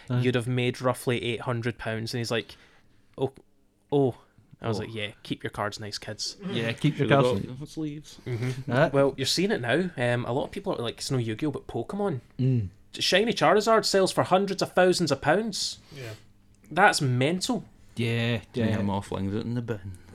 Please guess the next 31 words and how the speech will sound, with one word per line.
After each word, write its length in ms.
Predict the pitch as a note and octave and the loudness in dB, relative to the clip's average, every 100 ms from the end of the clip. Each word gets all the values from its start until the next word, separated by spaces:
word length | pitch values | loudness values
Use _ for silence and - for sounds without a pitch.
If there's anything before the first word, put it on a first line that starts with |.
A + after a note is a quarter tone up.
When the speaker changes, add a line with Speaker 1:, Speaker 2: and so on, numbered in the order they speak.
| - | -10
Speaker 2:
Aye. 640 | B2 D3 D#3 - F3 E3 | -8 -6 -6 0 0 4
Speaker 3:
You 80 | E3 | 6
don't 120 | D#3 C3+ | 8 6
Speaker 1:
Oh. 20 | |
Speaker 3:
play 240 | - B2 C#3+ | 6 8 8
with 100 | D#3+ | 6
it 100 | C#3+ | 2
anymore. 300 | D3 D3 C#3+ | 0 -2 -2
I 60 | |
never 180 | D3+ D#3 | -2 -4
did 240 | B2+ E3 - | -6 -8 -6
play 160 | - A3 | -4 -2
with 100 | G3 | -2
it 80 | A3+ | 0
anymore. 160 | G3 G3 | 6 10
I 100 | F#3 | 12
was 80 | E3+ | 12
keeping 340 | - D4+ C4 | 10 10 8
it. 760 | E4+ C4 D#3 B3 B3 B3+ - G#3+ | 6 6 4 4 4 4 0 -2
Speaker 2:
<laughs> 40 | A#3+ | -2
I 40 | |
don't 100 | C4 | 0
know 100 | F#3+ | 2
how 60 | A#3 | 2
to 80 | |
play 220 | A3 F#3+ G#3 | 2 4 4
Pokemon, 400 | C4 C4 C4+ B3+ | 4 4 6 6
but 80 | |
it 60 | E3 | 8
looks 200 | A3+ - | 8 8
cool. 420 | - D4+ D4 B3+ | 8 8 8 4